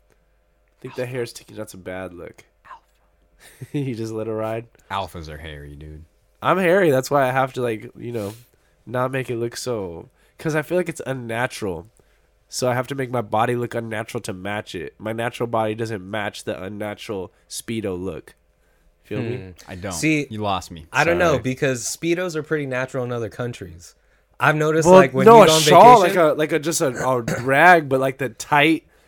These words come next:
Speaker 1: it just looks like fucking suffocation at the pelvis.
Speaker 2: Hmm.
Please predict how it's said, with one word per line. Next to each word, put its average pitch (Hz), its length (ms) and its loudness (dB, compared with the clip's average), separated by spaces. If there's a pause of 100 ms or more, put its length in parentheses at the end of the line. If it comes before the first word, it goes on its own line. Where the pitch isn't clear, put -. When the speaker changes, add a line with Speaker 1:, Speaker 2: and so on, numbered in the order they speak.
(260)
Speaker 1:
it 131 80 -6
just 156 160 -2
looks 165 160 -4
like 135 340 -2
fucking 123 680 -4 (580)
suffocation 131 880 -4
at 113 120 -6
the 98 80 -8
pelvis. 113 640 -6 (160)
Speaker 2:
Hmm. 90 220 -14